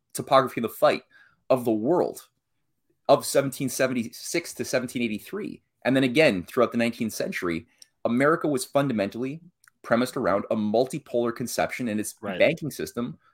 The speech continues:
Speaker 1: was tied primarily to the idea of long-term development and real-world values.
Speaker 2: Yep. Absolutely.
Speaker 1: That's what's
Speaker 2: Matt,
Speaker 1: going on.
Speaker 2: hold
Speaker 1: Yep.
Speaker 2: that thought right there. Folks, we are going to switch over right now from, from YouTube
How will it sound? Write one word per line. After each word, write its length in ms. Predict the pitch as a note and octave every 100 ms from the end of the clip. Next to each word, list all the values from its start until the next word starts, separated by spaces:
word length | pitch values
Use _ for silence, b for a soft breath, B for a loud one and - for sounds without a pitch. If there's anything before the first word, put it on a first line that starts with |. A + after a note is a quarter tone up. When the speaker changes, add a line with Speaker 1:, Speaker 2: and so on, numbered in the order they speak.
| _ _
Speaker 1:
was 180 | B2+ B2
tied 380 | - A2 A2+ -
primarily 460 | B2 F#2+ G2 G#2+
to 100 | A2
the 160 | G2+ G2
idea 300 | F#2 G2+ G#2+
of 240 | - G2
long-term 580 | F#2 F#2+ A2 A#2+ - C3+
development 520 | B2 G#2+ F2+ F#2+ G#2+ -
and 240 | G2 F#2
real-world 540 | G2+ B2+ B2 G#2+ G2+ F2
values. 640 | F2 F#2+ E2+ - - - _ _ -
Speaker 2:
Yep. 220 | A2+ - _ _ _ _ _ _ -
Absolutely. 560 | G2+ G#2+ - G#2+ G#2 G2 -
Speaker 1:
That's 160 | A2 A2
what's 20 |
Speaker 2:
Matt, 180 | C3+ E3+
Speaker 1:
going 80 | G#2+
on. 60 | - _ -
Speaker 2:
hold 180 | - E3
Speaker 1:
Yep. 100 | G3+
Speaker 2:
that 260 | G3 D#3+ -
thought 200 | E3+ C#3+
right 260 | C3+ C3
there. 240 | B2+ B2+ A#2
Folks, 400 | - E3 D#3 - b b b b b
we 300 | A#2 D3+ A3
are 100 | G#3
going 200 | E3+ F3
to 60 | C#3+
switch 400 | - D#3 E3 E3
over 200 | E3 C#3
right 260 | C3+ D3 C#3+
now 240 | C3+ C3
from, 380 | B2 B2+ A2+ G#2+ - A#2
from 340 | A2 - B2+ A#2
YouTube 640 | A#2+ C#3 - C#3 C3 -